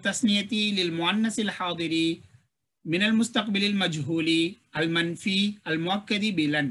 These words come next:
வத்தமீரு fiha antuma. Lan tuf'alna. நிச்சயமாக நீங்கள் பல பெண்கள் செய்யப்பட மாட்டீர்கள். சீகத்துல் ஜம்இ lil mu'annasil hadiri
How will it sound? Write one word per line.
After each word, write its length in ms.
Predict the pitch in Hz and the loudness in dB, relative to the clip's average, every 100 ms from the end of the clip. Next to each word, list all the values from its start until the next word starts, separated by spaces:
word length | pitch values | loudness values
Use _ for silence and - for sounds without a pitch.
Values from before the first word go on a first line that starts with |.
| - 156 | -4 -6
வத்தமீரு 500 | 165 180 208 254 269 | -4 0 2 2 2
fiha 320 | 233 220 220 240 180 | 0 2 4 2 2
antuma. 420 | 160 151 147 123 - _ _ _ _ _ _ _ | -2 -4 -4 -6 -12 _ _ _ _ _ _ _
Lan 300 | 170 214 240 233 | 2 8 8 6
tuf'alna. 600 | 254 240 180 185 277 240 151 113 - - | 0 0 2 4 4 4 2 -4 -10 -8
நிச்சயமாக 580 | 185 - 233 208 185 185 214 190 | -6 2 2 4 2 2 2 2
நீங்கள் 400 | 170 175 175 208 214 - | 0 0 0 -2 -2 0
பல 160 | 170 180 233 - - _ _ _ - | 0 2 2 0 -6 _ _ _ 0
பெண்கள் 480 | 190 190 170 214 240 269 220 | 0 0 0 0 0 0 -2
செய்யப்பட 460 | 214 220 202 202 185 165 | 0 0 0 0 2 2
மாட்டீர்கள். 600 | 147 147 143 135 151 139 110 101 _ _ _ _ _ _ _ _ _ _ _ _ _ - | -2 -4 -6 -4 -4 -4 -8 -14 _ _ _ _ _ _ _ _ _ _ _ _ _ 2
சீகத்துல் 540 | 240 233 214 190 156 | 4 4 2 0 0
ஜம்இ 400 | 180 180 185 220 262 339 180 | -2 -2 0 4 4 2 0
lil 180 | 175 170 | 0 2
mu'annasil 560 | 170 214 254 247 240 202 | 2 4 4 4 2 2
hadiri 460 | 190 175 175 170 | 0 2 2 2